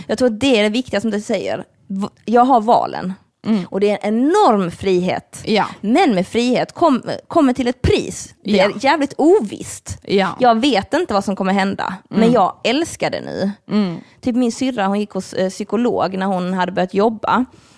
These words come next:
Speaker 1: Och då sa han liksom att motsatsen till ångest är nyfikenhet. Och att du
Speaker 2: Mm.
Speaker 1: liksom, som du säger, beteendemönster, till och med i din hjärna.
Speaker 2: Mm.
Speaker 1: "Åh, shit, det är skrämmande det här. Vad händer i framtiden? Åh, gud, vad jobbigt." Eller, "Vad händer i framtiden?
Speaker 2: Mm.
Speaker 1: Vad kommer hända?"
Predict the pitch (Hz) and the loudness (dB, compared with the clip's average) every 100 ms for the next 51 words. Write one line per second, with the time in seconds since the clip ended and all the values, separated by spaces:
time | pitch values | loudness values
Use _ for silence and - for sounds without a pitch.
0 | - 214 208 220 208 202 190 175 180 185 | -6 -2 0 2 2 2 0 -4 -6 -4
1 | 202 214 247 - - 180 180 226 180 156 | 0 0 -2 -6 -6 -6 -2 0 0 -2
2 | 165 190 - 180 180 202 226 - - - | -4 -4 -2 -2 0 0 -2 -6 -8 -8
3 | 185 - 196 - - - 214 190 233 - | -8 -8 -10 -12 -14 -2 0 2 0 0
4 | 233 - _ _ _ _ _ - 247 247 | -2 -4 _ _ _ _ _ 0 0 2
5 | 220 208 - 277 220 160 180 185 185 240 | 0 0 0 0 0 -2 -6 -6 -4 0
6 | 233 214 208 208 220 254 277 196 110 196 | 0 0 0 2 4 4 2 2 -2 -8
7 | - - 196 180 - - _ 226 233 196 | -10 -4 -4 -4 -12 -20 _ 2 4 4
8 | - - 226 - - 214 208 190 - 240 | -2 -6 -6 -8 -10 -4 -4 -4 -4 0
9 | 254 208 175 180 240 208 226 262 196 196 | 2 0 -2 -2 0 0 0 2 2 2
10 | 254 254 226 208 247 254 247 277 220 190 | 0 0 0 0 0 0 2 2 2 0
11 | - 302 160 - 220 - 226 160 165 - | 0 0 0 -2 -6 -4 -2 2 2 2
12 | 214 427 - - 85 92 98 220 - 226 | 0 -2 -4 -4 -4 -2 -2 -4 -2 -2
13 | 220 170 - - - 233 277 427 262 262 | 0 -2 -12 -20 -18 -6 2 6 6 4
14 | - 302 262 269 311 403 403 - - | 2 2 4 2 0 -2 -2 -2 -4